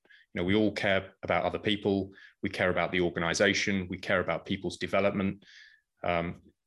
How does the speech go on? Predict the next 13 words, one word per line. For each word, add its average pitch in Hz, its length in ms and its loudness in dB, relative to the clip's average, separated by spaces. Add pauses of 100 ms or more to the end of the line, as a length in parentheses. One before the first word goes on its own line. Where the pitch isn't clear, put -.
(280)
we 104 100 2
want 95 200 2
to - 60 -2
nurture 98 420 2
talent. 98 580 0 (500)
We 98 60 0
want 92 200 0
to 92 100 -4
help 104 220 0
promote 104 380 2
people, 98 540 0
develop 95 380 2
people. 92 500 -4